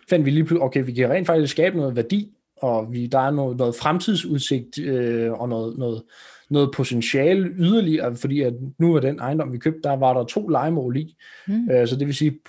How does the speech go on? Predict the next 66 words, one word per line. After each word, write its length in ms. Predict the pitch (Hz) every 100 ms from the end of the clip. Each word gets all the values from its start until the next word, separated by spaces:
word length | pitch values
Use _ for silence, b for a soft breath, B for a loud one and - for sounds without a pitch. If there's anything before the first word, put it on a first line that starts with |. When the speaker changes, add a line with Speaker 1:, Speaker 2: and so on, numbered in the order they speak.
| -
Speaker 1:
den 140 | 139
anden, 340 | 127 139 196 185 - _
der 80 | 127
er 60 | 113
s-, 140 | -
den, 260 | 175 165 165
der 60 |
har 120 | 151 156
vi 80 |
stadig 260 | 120 151 175
samme 240 | 175 151
lejer, 200 | 156 131
som 160 | 151 135
vi 60 | 120
havde 160 | 139
fra 120 | -
den 180 | 131 170
gang 200 | 143 131
af. 160 | 135 160
På 60 | -
et 80 | 135
tidspunkt, 360 | 202 - 160
så 80 | 160
vil 140 | 151 131
hans 360 | 160 180 - 147
husleje 360 | 151 - 123
også 140 | 123 -
kunne 100 | 131
blive 140 | 123
sat 180 | - 113
os 120 | 104
op, 180 | 117 -
sættes 280 | - 120 120
op, 240 | 127 135 b b b b b -
og 60 | 135
så 120 | 160
kan 120 | 160
vi 60 | 139
måske 260 | 123 160
igen 280 | 156 143 185
få 100 | 185
den 120 | 143
revurderet 560 | 123 131 135 131 113 110 - -
til 140 | 214
Speaker 2:
Mm. 60 | 185
Speaker 1:
endnu 140 | 202
mere. 220 | 160 113 113 _ B
Speaker 2:
Mm. 60 | 196 165 B B _ -
Speaker 1:
Det, 100 | 196
der 80 | 220
så 140 | 202
var 160 | 170 139
rigtig 240 | 147 185
smart, 380 | - 160 147 147 143 - -
det 80 | 170
var 140 | 165 160
de, 320 | 160 185 170
øh, 200 | 131 110 -
de 100 | 180
to 180 | - 208
hundrede 220 | 180 143
tusind, 420 | - 196 180 185
som 260 | 165 123 123
banken 340 | 165 175 180 170
øgede 280 | 151 151 165
den 260 | 143 123